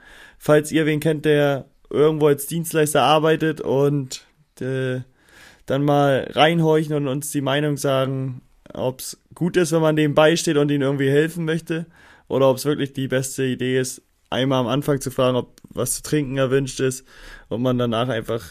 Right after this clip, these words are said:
sich zurückzieht, wo man ihm sagt, okay, wenn was ist, komm vorbei, dann bin ich für dich da, kann ich dir helfen oder irgendwas zeigen,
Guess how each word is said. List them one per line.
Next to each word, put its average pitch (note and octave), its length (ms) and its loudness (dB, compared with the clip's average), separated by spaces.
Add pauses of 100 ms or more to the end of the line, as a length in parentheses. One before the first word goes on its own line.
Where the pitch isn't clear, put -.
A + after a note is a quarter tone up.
sich - 260 -12
zurückzieht, C3 720 -6
wo A#2 100 -6
man A#2+ 180 -2
ihm A#2 140 -4
sagt, A#2 240 -2
okay, B2 280 -4
wenn A2+ 160 -4
was A#2+ 140 -4
ist, A#2+ 300 -8 (160)
komm B2+ 200 -4
vorbei, B2+ 400 0
dann A#2+ 280 -4 (800)
bin D#3 140 4
ich D#3+ 140 2
für D#3 100 2
dich C#3+ 120 2
da, D3+ 160 4
kann D#3 160 0
ich C#3 100 -2
dir C#3+ 140 2
helfen D3+ 340 2
oder B2 220 0
irgendwas B2+ 520 -4
zeigen, D3 680 0